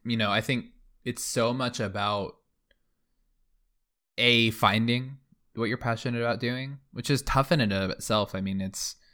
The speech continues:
there's so many things out there now that you're kind of spoiled for choice because now, I mean, I think the beautiful thing about the time that we live in, you know, other than the fact that the earth might die, but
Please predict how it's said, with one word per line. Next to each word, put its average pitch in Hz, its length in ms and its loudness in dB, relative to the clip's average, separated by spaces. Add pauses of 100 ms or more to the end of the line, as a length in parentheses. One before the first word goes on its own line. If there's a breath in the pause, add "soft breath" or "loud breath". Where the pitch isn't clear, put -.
(560)
there's 131 200 2
so 113 260 4
many 117 240 0
things 101 360 0
out 98 220 -2
there 92 180 -2
now 90 300 -2
that 98 420 -4
you're 107 260 2
kind 110 240 2
of 104 100 0
spoiled 104 420 -2
for 90 140 -8
choice - 580 -4 (320)
because 107 400 -2
now, 120 600 2 (100)
I 104 80 -4
mean, 101 360 -6 (340)
I 120 60 -2
think 139 180 2
the 110 80 0
beautiful 104 400 0
thing 104 220 -2
about 101 240 2
the 107 60 -10
time 104 220 0
that 98 100 -8
we 101 120 -2
live 101 180 -2
in, 110 220 -4 (1300 soft breath)
you 120 120 -2
know, 98 240 -4
other 135 200 6
than 107 200 0
the 98 80 -4
fact 95 240 -4
that - 80 -18
the - 60 -6
earth 98 240 -4
might 90 160 -4
die, 92 280 -6
but - 260 -4